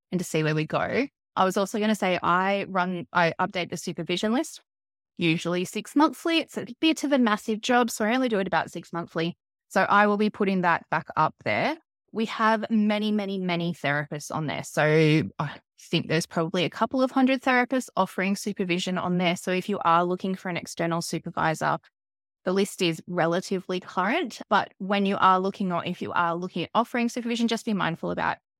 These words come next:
what you are offering, what your skill set is. But yeah, we've tried to set up, Nikki and I have run some free workshops as well for different things about how to look for your next job. So we've tried to do lots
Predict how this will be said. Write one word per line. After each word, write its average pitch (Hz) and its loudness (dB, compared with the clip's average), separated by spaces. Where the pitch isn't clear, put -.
what 175 -2
you 175 -6
are 233 2
offering, 226 -2
what 180 -2
your 151 -4
skill 202 -4
set - -2
is. 185 -2
But 233 2
yeah, 220 4
we've 202 0
tried 208 0
to 240 -6
set 220 -6
up, 202 2
Nikki 202 -2
and 196 0
I 180 0
have 185 -4
run 180 -2
some 190 -8
free 180 -4
workshops - -6
as 190 -6
well 226 4
for 175 2
different 165 -6
things 185 0
about 170 -2
how 170 -6
to 180 -6
look 185 -8
for - -10
your 170 -4
next 160 -6
job. 165 0
So - -4
we've 190 -4
tried 208 2
to 269 -4
do 277 2
lots - -2